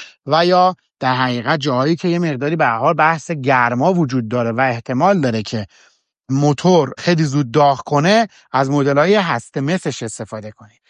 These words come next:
موتورهای بارزانته موتورهای خیلی با کیفیتیه و می‌شه گفتش که یوزرهایی که کمی با بازار کرکر آشنا دارن، معمولاً موتور بارزانته رو می‌شناسن و خب هزینه‌اش هم به همون نسبت، نسبت به برندهای دیگه بالاتره.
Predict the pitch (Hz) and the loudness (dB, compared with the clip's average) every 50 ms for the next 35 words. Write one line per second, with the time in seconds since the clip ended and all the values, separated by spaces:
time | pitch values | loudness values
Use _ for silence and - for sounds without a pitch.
0 | _ - - - _ _ - 180 170 214 220 247 269 247 262 247 233 202 208 226 | _ -20 -20 -20 _ _ -2 0 2 4 4 4 4 4 4 4 4 2 0 -2
1 | 214 190 - 262 254 214 220 233 247 226 254 277 262 220 247 214 185 - - 202 | -2 0 0 0 0 2 2 2 2 2 0 0 0 0 0 0 0 -2 -2 -4
2 | 196 185 165 - - 180 185 220 233 202 - 208 185 151 135 113 - _ _ _ | -4 -4 -6 -8 -4 0 0 0 0 0 -2 -4 -4 -4 -4 -6 -8 _ _ _
3 | _ _ _ - 156 170 165 160 170 - 131 143 156 156 160 165 202 190 - 233 | _ _ _ 0 2 4 4 2 0 -2 -6 -10 -10 -8 -6 -4 -4 -4 -4 -4
4 | 226 196 233 220 - - 240 220 - - - 226 202 190 185 175 160 156 170 160 | -2 0 -2 -2 -2 -2 -4 -4 -4 -4 -2 -2 0 0 0 0 0 0 0 0
5 | 160 160 170 208 220 208 156 - - 143 120 110 - _ _ _ _ - - 214 | 0 0 0 0 0 0 -2 -4 -6 -6 -6 -6 -8 _ _ _ _ -4 0 2
6 | 233 247 247 233 185 196 180 175 156 165 156 147 143 190 214 226 202 - - 170 | 2 4 4 4 4 4 4 4 4 4 4 4 4 4 2 2 0 0 0 2
7 | 147 131 - 143 135 139 131 127 - - - 135 135 139 143 170 190 208 190 170 | 2 2 2 0 2 2 2 0 -2 -4 -4 -2 0 2 2 2 2 2 2 0
8 | 147 135 135 139 160 185 185 143 127 151 175 185 165 165 139 123 117 123 117 110 | 0 0 0 0 2 2 0 0 2 2 2 2 2 2 2 2 0 -2 -4 -2
9 | 147 151 165 180 180 190 185 - - 202 180 - 220 214 202 - _ - - _ | -2 -2 0 0 0 0 -2 -2 -4 -4 -2 -2 -2 -2 -4 -8 _ -20 -20 _
10 | _ _ - 190 180 - 226 196 170 165 151 135 123 127 127 165 190 - - 202 | _ _ 0 0 2 0 0 0 2 2 0 2 0 0 -2 -2 -2 -2 -2 -2
11 | 190 151 139 127 131 151 165 165 160 - - 170 147 131 123 - 151 165 180 165 | -2 -2 -2 -2 0 0 0 0 -2 -2 -4 -4 -2 -4 -4 -4 -6 -4 -4 -4
12 | 135 131 120 117 113 117 120 120 117 110 107 139 165 160 - - - _ _ - | -4 -4 -4 -4 -4 -6 -6 -6 -6 -2 0 0 0 0 -4 -12 -20 _ _ 0
13 | 139 135 131 127 127 120 120 - - 139 139 127 113 95 92 | 2 4 4 4 4 2 2 2 0 0 0 0 0 -4 -10